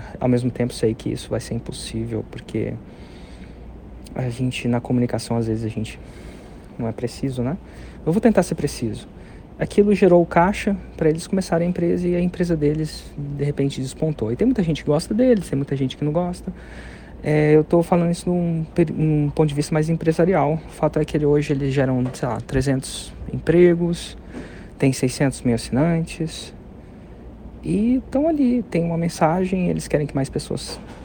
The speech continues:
é, saibam dessa mensagem. Isso é bom pro empreendedorismo do Brasil. Empreendedorismo de integridade, isso aí. Você vai na lei, faz as paradas e, enfim, é,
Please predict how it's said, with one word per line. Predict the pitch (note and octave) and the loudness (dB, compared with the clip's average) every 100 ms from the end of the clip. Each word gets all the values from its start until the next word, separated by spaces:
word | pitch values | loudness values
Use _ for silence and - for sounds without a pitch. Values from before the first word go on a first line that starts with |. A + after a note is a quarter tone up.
| - - - | -16 -16 -6
é, | B2+ A#2+ | -2 -2
saibam | A#2+ - A#2+ A#2+ | -2 0 0 0
dessa | A#2+ - | -2 -2
mensagem. | B2+ - D#3 D#3+ E3 D#3+ - | -4 -4 -4 -2 -2 -4 -4
Isso | E3 - | -4 2
é | |
bom | G3 G#3+ | 4 4
pro | - D#3+ | 2 0
empreendedorismo | C#3 C3 B2 A#2+ A#2+ A2+ A2 | 0 2 2 4 2 0 -2
do | A2+ | -2
Brasil. | A2 G#2+ G2+ G#2+ - | -4 -4 -6 -8 -12
Empreendedorismo | - D#3 E3+ C#3 C3 B2+ | -6 -2 0 2 2 2
de | C3 D3 | 0 0
integridade, | D3 D3 E3+ D#3 E3+ | 2 2 0 -2 -2
isso | G3 C#4+ | -6 -2
aí. | B3+ | -2
Você | D#3 - | -2 -2
vai | B2 D#3+ | -2 -2
na | D#3+ | -2
lei, | C#3+ D3+ G3 - - - - - | -2 -4 -4 -8 -14 -16 -16 -8
faz | - C#3+ | 0 2
as | C#3 | 2
paradas | - E3 D#3+ F#3 G3 F3+ | 2 2 2 0 -2 -2
e, | F#3+ G3 - - - - - - - - | -4 -6 -10 -16 -16 -18 -18 -18 -8 -2
enfim, | B3+ - B2 B2 - - - - - - - | 0 0 -4 -6 -14 -18 -18 -16 -16 -12 -2
é, | A#2 A2+ - | 0 0 -2